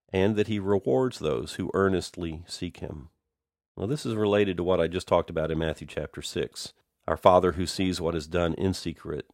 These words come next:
will reward us." What was so helpful to me in Hebrews eleven, at first I was a little discouraged. "Without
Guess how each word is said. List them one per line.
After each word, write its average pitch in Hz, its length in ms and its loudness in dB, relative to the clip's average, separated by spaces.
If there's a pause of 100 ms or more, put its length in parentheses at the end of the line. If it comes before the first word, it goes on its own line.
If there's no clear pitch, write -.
(100)
will 92 300 0
reward 82 460 -2
us." 71 420 -8 (960)
What - 120 -4
was 90 140 -4
so 160 200 6
helpful 113 380 8
to - 140 -2
me 87 500 2 (140)
in 87 400 2
Hebrews 87 500 -4
eleven, 85 580 0 (840)
at 98 120 -2
first 185 360 10
I 107 60 12
was 104 140 6
a 113 40 4
little 117 200 8
discouraged. 98 600 6
"Without 135 420 6